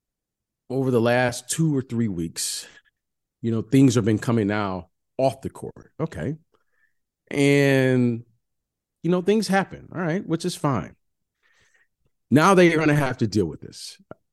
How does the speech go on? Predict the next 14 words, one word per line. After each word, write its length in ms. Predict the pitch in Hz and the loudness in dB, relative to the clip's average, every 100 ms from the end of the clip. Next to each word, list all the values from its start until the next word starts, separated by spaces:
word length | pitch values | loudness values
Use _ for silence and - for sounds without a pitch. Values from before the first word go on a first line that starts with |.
| _ | _
you 80 | 104 | -4
know, 220 | 95 92 | -2 -2
b-, 200 | 98 - - | -6 -6 -4
because 500 | 110 123 127 117 101 | 0 2 2 0 -4
now, 720 | 104 127 156 110 104 151 160 _ _ _ _ _ _ _ _ _ _ _ _ _ _ _ _ | 0 2 2 2 0 0 -4 _ _ _ _ _ _ _ _ _ _ _ _ _ _ _ _
you 80 | 120 | -10
know, 80 | 104 | -6
these 280 | 117 123 | -6 -6
guys, 460 | 98 131 101 90 95 | -4 -2 -2 -4 -4
these 240 | 120 107 101 | -6 -2 0
young 220 | 135 120 | 0 0
guys, 520 | 113 147 110 135 - | -6 -8 -14 -14 -14
you 80 | 127 | -12
know, 380 | 95 107 147 | -10 -12 -14